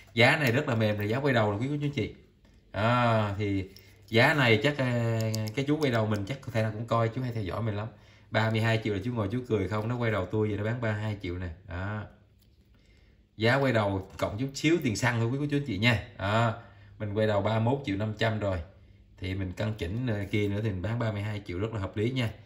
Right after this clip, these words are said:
Con này xưa mình bán tới ba mươi lăm triệu quý cô chú anh chị nha. Mười phần trăm còn ba mươi mốt triệu năm trăm. Đó, mình về căn chỉnh lại thì mình bán ba mươi hai triệu. Thì quá trời hợp lý rồi. Đó. Đây nha quý cô chú anh chị nha.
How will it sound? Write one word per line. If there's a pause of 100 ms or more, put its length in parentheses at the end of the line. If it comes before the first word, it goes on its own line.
(200)
Con
này
xưa
mình
bán
tới
ba
mươi
lăm
triệu
quý
cô
chú
anh
chị
nha. (340)
Mười
phần
trăm
còn
ba
mươi
mốt
triệu
năm
trăm. (640)
Đó,
mình
về
căn
chỉnh
lại
thì
mình
bán
ba
mươi
hai
triệu. (460)
Thì
quá
trời
hợp
lý
rồi. (520)
Đó. (1700)
Đây
nha
quý
cô
chú
anh
chị
nha.